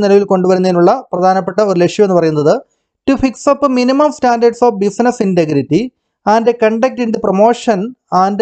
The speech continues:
management of companies affair. ബിസിനസ് ഇന്റഗ്രിറ്റിയിൽ ഒരു മിനിമം സ്റ്റാൻഡേർഡ് കൊണ്ടുവരിക, അതായത് ബിസിനസിന്റെ ഭാഗത്തു നിന്നുള്ള ഇന്റഗ്രിറ്റി, ഇന്റഗ്രിറ്റി എന്ന് ഉദ്ദേശിക്കുന്നത്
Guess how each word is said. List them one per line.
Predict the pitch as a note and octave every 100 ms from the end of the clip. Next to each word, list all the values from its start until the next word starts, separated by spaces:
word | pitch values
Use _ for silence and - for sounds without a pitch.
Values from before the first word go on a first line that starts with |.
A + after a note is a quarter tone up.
| G3+
management | F3+ F#3 F3 F3+ F3
of | E3 -
companies | D3+ D#3 D#3 D3
affair. | B2+ C3+ A2 A2 - _ _ _ -
ബിസിനസ് | A#3+ B3+ D4 D4+ C4+
ഇന്റഗ്രിറ്റിയിൽ | B3 B3+ B3 A#3+ A3 G3 C3+ A2 - _ -
ഒരു | G#3 A3+ G#3+
മിനിമം | A3 B3 B3+
സ്റ്റാൻഡേർഡ് | - G3+ G#3 A#3 A3
കൊണ്ടുവരിക, | F3+ C#3+ B2+ A#2 - -
അതായത് | F3+ G#3
ബിസിനസിന്റെ | F#3 G3+ A3 A#3+ A3+
ഭാഗത്തു | G3+ G3 F#3+
നിന്നുള്ള | F#3+ A3 C#4 _ _ -
ഇന്റഗ്രിറ്റി, | C4 C4+ B3+ G#3 F3 F3+
ഇന്റഗ്രിറ്റി | G#3 A3 G#3+ A3
എന്ന് | G#3
ഉദ്ദേശിക്കുന്നത് | G#3+ G#3 G#3+ A#3